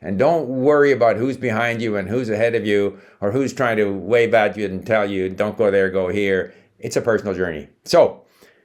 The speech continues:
there you have it. That's my take on this idea of, of, you know, always comparing yourself to others or,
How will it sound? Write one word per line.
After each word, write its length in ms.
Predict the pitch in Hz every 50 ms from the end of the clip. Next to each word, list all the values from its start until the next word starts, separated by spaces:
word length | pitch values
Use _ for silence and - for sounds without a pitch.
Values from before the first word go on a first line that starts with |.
| _ _ _
there 180 | - 113 156
you 80 | 185 190
have 180 | 160 160 160 165
it. 280 | 160 - - - 101
That's 260 | 104 127 139 147 147
my 140 | 160 165 147
take 360 | 143 - 135 127 127 127 -
on 140 | 127 113 110
this 180 | 110 113 104 107
idea 360 | 107 110 110 104 101 104 107
of, 180 | 104 98 - -
of, 360 | - 95 95 87 - - 92 -
you 100 | 110 104
know, 120 | 95 92
always 340 | 87 90 104 117 127 139 131
comparing 480 | - 135 117 104 123 113 120 135 139
yourself 400 | 143 139 127 - 135 123 123 123
to 140 | - 139 -
others 400 | - 110 110 107 113 113 110 98
or, 200 | 98 90 87 -